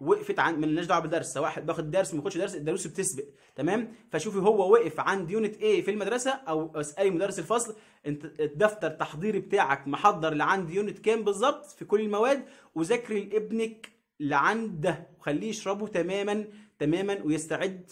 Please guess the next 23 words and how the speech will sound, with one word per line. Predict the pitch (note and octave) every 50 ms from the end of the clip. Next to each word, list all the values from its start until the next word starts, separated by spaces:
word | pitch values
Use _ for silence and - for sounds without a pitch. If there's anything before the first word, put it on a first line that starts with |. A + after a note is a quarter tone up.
| - -
وفي | C#3 - F3+
مذاكرة | F3+ E3 D3 F#3 F#3+ F#3 G#3 G3+ G#3 F3
وجدول، | D#3 F#3+ G#3+ G#3 A#3 A#3+ A#3+ A3 E3+ D#3+
لأن | D#3+ D#3 F3 F#3 G3 F#3+ F3+
في | F3 - - -
أي | F#3+ G#3 A#3 A#3+ A#3+ B3
وقت | A#3+ G#3+ - - - - - _ - -
ممكن | C#3+ F3 A3 A#3+ B3+ B3+ - - C4+ C4 B3
يكون | F3+ D3 D#3 - D#3+ F3 F3+ F3+ F#3 F3+ F3
في | E3+ - - D#3 E3 F3 E3+
امتحانات، | D#3 D3+ - C3+ - B2 C#3 D#3+ F3+ F3+ F3+ - - - - _ _ _ _
وغالبًا | - C3+ C3+ D3 D3 D#3 F#3 F#3+ F#3+ F#3+
ممكن | E3+ E3 F#3+ F#3+ - E3 D3 D#3
تكون | D3+ D3 E3+ F#3+ F3+ D3+
بعد | C3+ B2+ D#3+ E3 D#3+ E3 E3+ D3+ D#3
العيد، | F3 E3+ C#3 C#3+ C3 A2+ - - - _ C#3
غالبًا | B2+ C3 C3 D3+ E3+ F3+ F#3
ممكن | F3+ F3 D#3 D3 D#3 D#3+ D3 D3
تكون | C#3+ C3 - D#3+ F3+ F3+ D#3 C3+
بعد | D#3 D#3 D#3 D3+
العيد. | C#3+ C#3+ C#3 D3 B2 A2 - - _ _ _ _ _ _ _
في | _ G#3
امتحانات؟ | A3 - G#3+ - F3 F3 G3+ A#3 A#3 A#3 - -